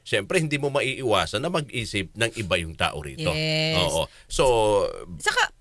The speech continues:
Speaker 2: partner, ah, okay,
Speaker 1: Oo.
Speaker 2: kayo na rin, makayubi, kayo sumagot
Speaker 1: Oo.
Speaker 2: ito.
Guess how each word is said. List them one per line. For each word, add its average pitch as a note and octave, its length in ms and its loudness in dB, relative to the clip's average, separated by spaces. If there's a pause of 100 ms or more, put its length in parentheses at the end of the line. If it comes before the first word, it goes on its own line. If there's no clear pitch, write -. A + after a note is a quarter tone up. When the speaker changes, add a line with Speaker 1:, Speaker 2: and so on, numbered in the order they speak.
Speaker 2:
partner, D4+ 560 0 (560)
ah, G4 160 6 (320)
okay, D#4+ 240 0
Speaker 1:
Oo. - 80 4
Speaker 2:
kayo A4 160 4
na G#4 160 2
rin, G4 80 2
makayubi, D4+ 480 0
kayo A#3+ 240 2
sumagot - 480 2
Speaker 1:
Oo. - 80 -8
Speaker 2:
ito. D3 120 -12